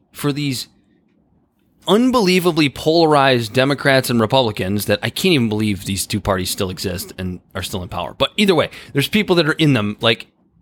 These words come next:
start your next conversation that way.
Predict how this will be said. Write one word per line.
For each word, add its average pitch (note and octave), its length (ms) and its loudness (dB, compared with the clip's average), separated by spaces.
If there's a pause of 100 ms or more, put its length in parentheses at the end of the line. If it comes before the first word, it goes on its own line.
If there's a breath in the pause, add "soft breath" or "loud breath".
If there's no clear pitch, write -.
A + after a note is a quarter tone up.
(400)
start - 600 0
your F#4+ 160 -2
next E3+ 300 0
conversation C#3 840 0
that G2+ 280 -2
way. D#2 240 -12